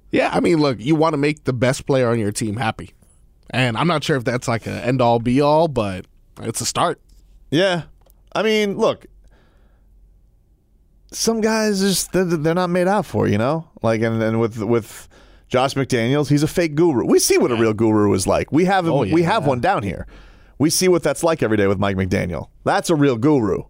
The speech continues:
Speaker 2: you know? Great relationships. Although I feel bad for him 'cause I was listening to his press conference before the show today, and I'm like,
Speaker 1: Yeah.
Speaker 2: it sounds like he's not enjoying Germany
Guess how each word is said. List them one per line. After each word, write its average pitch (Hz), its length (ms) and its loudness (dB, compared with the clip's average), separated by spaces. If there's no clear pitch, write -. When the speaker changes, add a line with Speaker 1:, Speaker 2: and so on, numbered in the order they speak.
Speaker 2:
you 110 100 0
know? 131 300 -2
Great 127 240 0
relationships. 147 840 0
Although 185 200 2
I 262 60 0
feel 320 220 0
bad 214 300 0
for 135 100 0
him 113 60 0
'cause 127 100 4
I 135 40 4
was 123 120 0
listening 185 240 0
to 147 40 4
his 117 100 0
press 165 220 0
conference 110 300 0
before 113 240 2
the 107 100 0
show 135 220 2
today, 92 300 2
and 92 80 2
I'm 104 80 -2
like, 104 280 0
Speaker 1:
Yeah. 101 220 -8
Speaker 2:
it 135 100 -2
sounds 202 200 0
like 190 100 0
he's 160 180 2
not 147 180 -2
enjoying 131 380 -2
Germany 117 380 -2